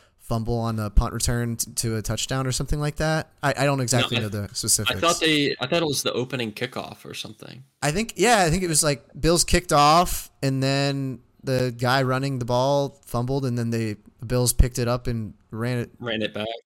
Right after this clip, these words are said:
Speaker 2: for a
Speaker 1: ran it
Speaker 2: touchdown.
Speaker 1: back, something like that. Yeah, but there was a
Speaker 2: Yeah.
Speaker 1: goofy picture of him, like, getting super hype.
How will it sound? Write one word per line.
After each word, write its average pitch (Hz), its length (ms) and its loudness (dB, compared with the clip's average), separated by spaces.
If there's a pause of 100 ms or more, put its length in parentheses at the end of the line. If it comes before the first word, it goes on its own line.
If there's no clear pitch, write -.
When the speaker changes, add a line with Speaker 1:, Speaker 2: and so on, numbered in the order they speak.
(100)
Speaker 2:
for 110 120 -6
a - 20 -2
Speaker 1:
ran 104 180 -2
it - 20 0
Speaker 2:
touchdown. 117 180 4
Speaker 1:
back, 123 340 0 (340)
something - 200 -12
like 107 120 -8
that. 113 300 -6
Yeah, 101 260 -6 (320)
but 127 280 2
there 143 100 2
was 135 140 4
a 139 40 0
Speaker 2:
Yeah. 120 60 -6
Speaker 1:
goofy 135 300 -4
picture 127 440 0
of 113 260 -4
him, 120 260 -4
like, 113 140 -6
getting 113 200 -6
super 110 340 -4
hype. 98 400 -10